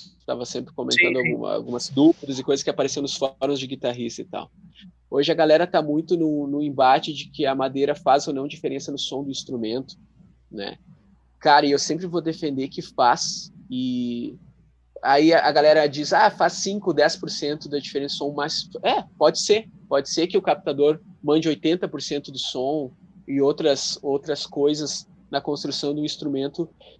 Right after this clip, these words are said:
Speaker 1: é, sejam até mais, mais influentes que a madeira. Mas a madeira, cara, tem um papel fundamental,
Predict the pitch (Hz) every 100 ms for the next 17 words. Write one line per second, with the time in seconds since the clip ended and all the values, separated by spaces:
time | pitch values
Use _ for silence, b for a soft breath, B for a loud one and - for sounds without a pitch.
0 | _ - 139 139 135 135 - 151 143 160
1 | 147 - 147 151 147 156 151 143 - -
2 | - 139 135 156 156 147 143 147 - -
3 | - 156 147 143 139 135 139 143 165 147
4 | - 202 185 - 135 139 151 165 - 151
5 | - 156 143 135 131 131 120 131 196